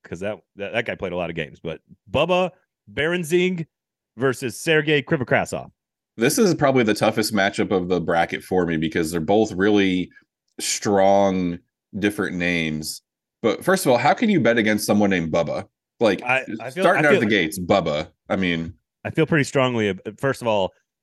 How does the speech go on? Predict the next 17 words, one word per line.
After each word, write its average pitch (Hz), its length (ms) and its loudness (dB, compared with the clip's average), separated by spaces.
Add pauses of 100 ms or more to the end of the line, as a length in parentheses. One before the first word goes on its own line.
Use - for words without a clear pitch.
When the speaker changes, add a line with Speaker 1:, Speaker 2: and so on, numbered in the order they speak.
(160)
Speaker 1:
to 120 80 -4
have 131 180 0
such 151 240 -2
a 127 240 2
unusual 117 540 0
last 107 260 0
name 101 200 -6
mixed 101 180 -6
with 95 100 -6
such - 400 -4
an 110 80 0
American 95 460 -2
nascar 87 480 -4
first 92 240 -4
name 73 320 -14
is, 80 240 -6
Speaker 2:
Yeah. 85 260 0